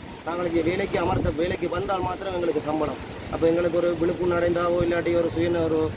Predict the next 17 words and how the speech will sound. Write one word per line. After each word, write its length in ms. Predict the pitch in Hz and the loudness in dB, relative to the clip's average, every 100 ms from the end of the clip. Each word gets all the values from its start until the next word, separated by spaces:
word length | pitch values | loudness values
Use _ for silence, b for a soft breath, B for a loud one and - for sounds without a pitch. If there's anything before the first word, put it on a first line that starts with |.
| - - 156 | -8 -6 -2
நாங்கள் 260 | 170 170 | 0 2
ஒரு 80 | 160 | 2
வியாதிப்பட்டாலோ 720 | 151 175 180 165 175 175 180 220 | 2 2 0 -2 -2 -2 -2 -2
எங்களுக்கு 340 | 214 214 190 | -2 -2 -4
இந்த, 160 | 196 202 190 | -2 -2 -2
அந்த 160 | 185 | -2
கொடுப்பனவும் 520 | 185 185 180 190 180 | -2 -2 0 2 2
இல்லை. 140 | 131 - - - - | 2 -2 -8 -8 -8
அப்போ 180 | - 151 | -4 0
இந்த 180 | 156 156 131 | 2 2 0
சலுகைகள் 520 | 151 185 214 208 185 | -2 0 2 2 0
எதுவுமே 280 | 196 202 208 | 0 0 0
இல்லாமல் 440 | 180 196 190 233 | 2 2 2 0
நாங்கள் 300 | 226 202 202 | 0 0 0
ஒரு 100 | 190 | -2
பதினோரு 360 | 170 180 190 185 | -2 0 0 0
வருடமாக 520 | 175 170 170 165 196 | 0 2 2 2 0